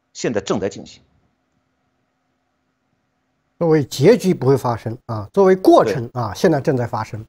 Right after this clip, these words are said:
Speaker 2: 啊。
Speaker 1: 对。
Speaker 2: 那实际上是你，你的结论就是说，这个全球化啊还会保留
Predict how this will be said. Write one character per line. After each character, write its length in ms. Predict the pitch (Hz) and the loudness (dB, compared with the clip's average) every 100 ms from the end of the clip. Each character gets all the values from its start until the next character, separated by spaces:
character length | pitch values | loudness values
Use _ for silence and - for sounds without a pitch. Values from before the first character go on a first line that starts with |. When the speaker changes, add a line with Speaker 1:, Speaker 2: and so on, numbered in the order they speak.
| _ | _
Speaker 2:
啊。 220 | - 107 92 _ - | -16 -14 -14 _ -4
Speaker 1:
对。 180 | 131 - _ _ _ - | -4 -4 _ _ _ -6
Speaker 2:
那 140 | 147 | -4
实 180 | 143 151 | -4 -4
际 80 | 165 | 0
上 220 | 156 151 | 2 2
是 320 | 135 151 139 | 2 0 0
你， 160 | 131 170 | 0 0
你 160 | 143 | 0
的 100 | 139 | 0
结 160 | 170 156 | 0 2
论 140 | 165 | 2
就 100 | 156 | 2
是 60 | 151 | 0
说， 340 | - 143 139 117 | -2 0 0 0
这 80 | 170 | -2
个 100 | 160 | -2
全 260 | - 156 | -2 0
球 160 | 180 185 | 2 4
化 320 | 180 143 101 | 4 4 0
啊 340 | - 131 120 113 | -6 -4 -4 -6
还 160 | - | 0
会 140 | 170 208 | 4 4
保 240 | 139 104 | 4 -2
留 420 | 110 113 127 156 | -2 -4 -2 -2